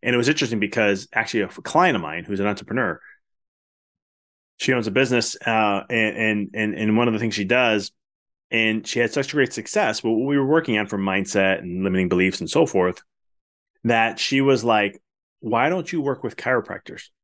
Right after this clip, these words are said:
And literally, she asked me straight out. She goes, "Do you work with chiropractors?" I was like, "No, I don't. I, I, not that I don't ever not have not worked with chiropractors. I just don't work with them. Uh, I don't have, like, a niche or a program for them. I just work with entrepreneurs." And I figured they're all the same in essence. And she was like,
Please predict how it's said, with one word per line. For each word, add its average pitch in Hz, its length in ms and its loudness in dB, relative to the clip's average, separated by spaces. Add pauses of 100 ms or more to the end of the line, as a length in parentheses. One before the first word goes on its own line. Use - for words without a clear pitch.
(280)
And 123 100 2
literally, 139 220 6
she 110 140 2
asked 120 220 -2
me 92 120 -6
straight 110 240 0
out. 92 300 -2
She 123 100 -4
goes, 110 160 2
"Do 120 60 4
you 117 60 4
work 139 160 2
with 127 100 2
chiropractors?" 123 380 0
I - 20 -2
was 113 100 -4
like, 101 160 0
"No, 107 200 0
I 98 100 2
don't. 101 260 -2
I, 101 260 -2
I, 101 220 -2
not 107 260 0
that 104 100 2
I 95 60 2
don't 90 220 -4
ever 90 220 -4
not 113 300 0
have 98 180 -2
not 92 180 -6
worked 95 200 -10
with 107 120 -10
chiropractors. 107 520 -2
I 120 60 0
just 117 200 -4
don't 120 320 0
work 127 300 2
with 110 140 0
them. 95 320 0 (680)
Uh, - 40 0
I 92 400 2
don't 123 120 2
have, 113 100 2
like, 101 120 -2
a 98 40 -2
niche 101 240 0
or 95 80 -2
a 87 40 -6
program 98 340 -2
for 87 80 -10
them. 78 100 -6
I 80 100 -4
just 85 180 -6
work 95 160 -2
with 85 100 0
entrepreneurs." 90 560 -4 (240)
And 87 100 -2
I 85 40 -4
figured 90 340 0
they're 101 140 4
all 90 100 2
the - 60 -12
same 85 280 -4
in 87 60 -4
essence. - 340 -8 (560)
And 98 140 -4
she 156 100 6
was 147 140 6
like, 101 360 0